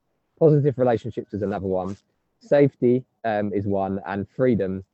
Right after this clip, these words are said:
to take opportunities is another one. And this fits into change. I see it all the time a-, a-, amongst, like, my farmer friends where the, the, the generations try and block innovation, um, and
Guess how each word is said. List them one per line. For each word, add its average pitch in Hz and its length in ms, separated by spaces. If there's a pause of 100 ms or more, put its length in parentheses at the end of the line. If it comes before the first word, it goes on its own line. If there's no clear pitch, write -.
to 107 100
take 104 220
opportunities 95 640
is 90 120
another 95 240
one. 90 260 (160)
And 131 100
this - 140
fits - 240
into 120 200
change. 139 520 (280)
I 123 100
see 175 180
it 160 240
all 165 280
the 147 120
time 120 480
a-, 113 40
a-, 113 140
amongst, 113 400
like, 107 220
my 107 100
farmer 110 320
friends 95 460
where 98 280 (420)
the, 123 300
the, 117 460 (420)
the 113 160
generations 123 960
try 104 280
and 98 220
block 110 360 (500)
innovation, 104 1040
um, 98 500 (280)
and 101 340